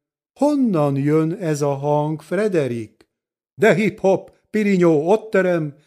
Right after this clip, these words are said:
és kigyúl bennük az értelem. Áll Hernyó, áll, mint a sziklakő,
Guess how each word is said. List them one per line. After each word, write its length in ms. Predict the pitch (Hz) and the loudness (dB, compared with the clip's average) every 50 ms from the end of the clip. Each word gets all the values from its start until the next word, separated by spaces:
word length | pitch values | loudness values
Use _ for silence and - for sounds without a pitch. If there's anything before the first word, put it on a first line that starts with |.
| _ _ _ | _ _ _
és 480 | - 202 190 185 170 156 - - - - | 4 6 8 8 8 6 4 -2 -10 -4
kigyúl 580 | - 240 247 208 185 190 190 185 180 170 156 | -2 0 0 0 0 0 0 0 0 0 -2
bennük 640 | 131 107 127 170 165 156 147 143 139 127 120 - - _ _ _ _ _ | -2 -2 -2 0 0 0 -2 -2 -4 -6 -6 -10 -20 _ _ _ _ _
az 340 | - 147 123 123 - - _ - | -4 -4 -4 -4 -6 -12 _ -2
értelem. 760 | 160 135 120 107 - - 123 113 113 113 110 104 110 113 _ _ _ _ _ _ _ _ _ _ _ _ _ _ _ _ _ _ - | 0 0 0 -2 -4 -6 -6 -6 -6 -8 -10 -12 -14 -16 _ _ _ _ _ _ _ _ _ _ _ _ _ _ _ _ _ _ 0
Áll 380 | 135 160 180 190 190 180 185 | 2 4 4 4 4 2 2
Hernyó, 720 | 180 135 160 180 185 185 180 185 180 180 180 185 180 175 170 | 2 2 6 6 6 6 6 4 2 4 4 4 4 4 4
áll, 460 | 180 190 180 185 185 180 180 180 165 123 | 2 2 2 0 0 -2 -2 -4 -4 -2
mint 360 | 147 185 190 180 175 - - | 0 0 0 0 -2 -2 -2
a 60 | 180 | -2
sziklakő, 880 | 165 - 190 185 190 - 185 180 165 - 180 175 170 165 156 151 - | 0 0 -2 -2 -2 0 0 0 0 2 2 4 4 4 2 0 -6